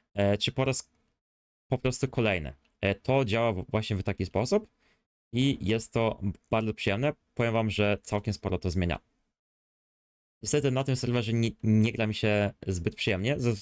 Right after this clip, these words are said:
ze względu na to, że, no, ten celownik mi pływa. No, ja się czuję, jakbym grał, nie wiem, na sto pingu, a mam tylko pięćdziesiąt, ale no, serwer nie jest stabilny, serwer piaskownicy nie jest stabilny. Wydaje mi się, że w ogóle,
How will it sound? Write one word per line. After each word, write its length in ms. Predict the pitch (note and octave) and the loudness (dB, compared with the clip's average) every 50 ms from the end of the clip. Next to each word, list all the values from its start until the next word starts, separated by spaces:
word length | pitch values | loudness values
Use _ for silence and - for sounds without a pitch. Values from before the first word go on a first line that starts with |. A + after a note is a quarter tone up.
| - - - - | -8 -18 -8 -4
ze 120 | A2 G#2+ | -2 -2
względu 300 | - - C3 B2+ A#2+ A#2+ | 0 0 -2 0 2 0
na 140 | A2 A2 A2 | 0 0 0
to, 180 | - A#2 G#2+ | 0 0 0
że, 220 | F#2 G2+ G#2 G#2 G2+ - - - - - _ _ _ - | 2 2 2 0 0 -2 -10 -20 -20 -20 _ _ _ -2
no, 300 | A2+ C3+ C#3+ D3 - - _ _ _ _ _ _ _ _ _ _ _ _ _ _ _ - | 0 2 2 2 0 -2 _ _ _ _ _ _ _ _ _ _ _ _ _ _ _ -6
ten 140 | - D3+ C#3+ | -6 -6 -4
celownik 540 | - - - - - E3+ E3+ E3+ D3+ D3 C#3 | -4 -6 -6 -2 0 0 0 2 0 0 2
mi 160 | D3 C3+ C3 | 2 0 0
pływa. 440 | - - A#2+ A2+ G2 E2+ D2+ - - _ _ - - | 0 2 2 2 2 2 0 -6 -6 _ _ -4 0
No, 140 | A2 A2+ | 0 2
ja 60 | A#2+ A#2 | 2 0
się 100 | B2+ - | 0 0
czuję, 220 | - C#3+ C3+ C3 B2+ | 2 0 2 2 2
jakbym 220 | B2 B2 A#2 A#2+ A2+ | 0 0 0 0 0
grał, 180 | A2 A2+ A2 | 0 0 2
nie 140 | A2 A2 G#2 | 2 2 2
wiem, 120 | G2 F#2+ | 2 2
na 100 | F#2+ G2 | 0 0
sto 180 | - - - A#2+ | 0 0 -4 -2
pingu, 300 | - A#2 G#2 G2 F2+ G2 | -2 0 0 2 2 2
a 100 | E2+ F2+ | 2 2
mam 140 | F#2+ F#2+ F#2 | 0 0 2
tylko 240 | - F#2+ - - - | 0 -2 -2 -2 -2
pięćdziesiąt, 480 | - F#2 F2+ F2 - - G2 G2+ - - | 0 0 2 2 2 0 -2 -2 -2 -4
ale 180 | - G#2+ A2 A2+ | -2 0 0 2
no, 220 | A#2 A#2 A#2+ A#2 _ - - - - _ - | 2 0 0 -2 _ -14 -20 -20 -20 _ -14
serwer 420 | - - B2+ C3+ C3+ B2+ B2+ B2+ | -6 -2 -2 -2 -2 -2 -4 -2
nie 80 | B2 A#2 | 0 0
jest 140 | A2 G#2+ - | -2 0 0
stabilny, 320 | A2 F#2+ - G2 F#2+ G2 | -2 -2 0 2 0 0
serwer 320 | - - G#2+ G2+ G2+ - | 0 0 0 -2 -2 -2
piaskownicy 440 | - G#2+ G2+ - - A2 G2 - G#2+ | -2 -4 -4 -2 -2 -2 -2 -2 0
nie 80 | G2 F#2+ | 0 0
jest 140 | F#2+ - - | 0 0 -2
stabilny. 440 | G2 F2 E2+ F2+ A2+ D3 G#3 A3 - _ _ _ _ - _ _ - | -4 -4 -2 0 0 0 0 -2 -4 _ _ _ _ -20 _ _ -4
Wydaje 280 | - F2+ G#2 G2+ C3 D#3+ | -2 0 0 0 0 0
mi 80 | G3+ | -2
się, 120 | G3+ - C#3+ | -2 -2 0
że 120 | A#2+ B2+ | 0 2
w 60 | G#2+ | 0
ogóle, 360 | A2 F#2 F#2 E2 E2+ G#2+ C3 | 2 4 4 4 4 4 0